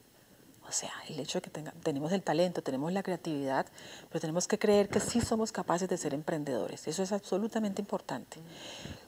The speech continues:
Cuando ya tenemos ese convencimiento, empezamos a mirar toda la oferta que tiene el gobierno nacional. Y hay una ruta naranja que nosotros tenemos, que es precisamente, me creo emprendedor, identifico mi emprendimiento y empiezo a buscar entre toda esta oferta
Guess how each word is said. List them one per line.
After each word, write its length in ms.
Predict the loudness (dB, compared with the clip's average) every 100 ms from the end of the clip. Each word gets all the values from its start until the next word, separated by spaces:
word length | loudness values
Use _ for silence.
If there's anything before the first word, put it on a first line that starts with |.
| 2
Cuando 220 | 4 8
ya 100 | 6
tenemos 340 | 8 8 8 6
ese 200 | 4 4
convencimiento, 880 | 4 2 -4 -4 -2 -2 -4 -6 -8 -6
empezamos 460 | -2 0 0 0 0
a 40 |
mirar 240 | 2 2
toda 160 | 4 4
la 100 | 4
oferta 380 | 2 0 0 -2
que 80 | -4
tiene 160 | -4
el 60 | -4
gobierno 420 | -4 -4 -6 -8
nacional. 460 | -8 -8 -10 -12 -14 -18 -20 -18 -16 -18 -20 -6
Y 120 | 2
hay 140 | 4 6
una 160 | 6
ruta 340 | 8 8 8 6
naranja 360 | 6 4 2
que 120 | -4 -6
nosotros 400 | -8 -10 -8 -4
tenemos, 320 | -4 -2 -4
que 80 | -4
es 100 | -4
precisamente, 720 | -6 -4 -6 -6 -6 -6 -8 -10 -20 -20 -20 -20 -18
me 80 | -12
creo 220 | -4 -2
emprendedor, 600 | 0 0 0 2 4 2 2
identifico 640 | 0 0 -2 -6 -4 -2
mi 80 | -2
emprendimiento 800 | -2 -4 -4 -2 -2 -2 -4 -8 -10 -20 -20 -4
y 100 | -2
empiezo 320 | 0 0 2
a 40 | 2
buscar 420 | 2 2 2 2
entre 240 | -2 -4 -2
toda 200 | 4 4
esta 160 | 4
oferta 460 | 2 4 2 2